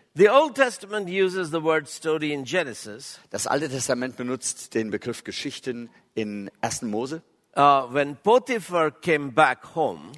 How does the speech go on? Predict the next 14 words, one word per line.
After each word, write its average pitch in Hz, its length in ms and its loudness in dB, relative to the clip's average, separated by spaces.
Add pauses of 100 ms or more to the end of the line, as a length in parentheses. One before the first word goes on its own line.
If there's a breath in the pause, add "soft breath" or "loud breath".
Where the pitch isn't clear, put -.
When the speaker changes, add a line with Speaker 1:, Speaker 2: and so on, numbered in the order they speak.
(120)
Speaker 2:
Als 107 160 -2
der 107 120 0
Potiphar 104 680 2
nach 92 140 -4
Hause 143 240 -2
zurückkehrte, 110 600 -6
Speaker 1:
his 147 320 -2
wife 180 460 2
told 190 320 2
him 156 240 -6
the 135 140 -2
story 160 500 0
of 123 160 -4
what 131 380 -4